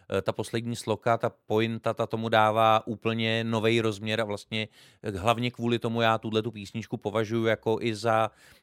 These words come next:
eh, řekl bych, takovej ten klenot těch textů, který, eh, Michal Horáček napsal pro jiný interpretky, než je,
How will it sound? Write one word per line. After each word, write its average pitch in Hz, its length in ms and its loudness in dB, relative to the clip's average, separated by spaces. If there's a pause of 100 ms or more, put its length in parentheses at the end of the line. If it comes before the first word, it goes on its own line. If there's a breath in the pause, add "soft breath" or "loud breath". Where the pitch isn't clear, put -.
eh, 101 220 0
řekl 107 200 -4
bych, 117 180 -4
takovej 120 340 -2
ten 131 280 -2
klenot 123 460 0 (120)
těch 131 240 -2
textů, 143 460 -2
který, 135 520 -4
eh, - 20 -4 (300)
Michal 120 380 0
Horáček 127 640 2 (100)
napsal 117 540 0
pro 123 260 2
jiný 117 380 -2
interpretky, 113 600 -2
než 117 200 -4
je, 117 200 2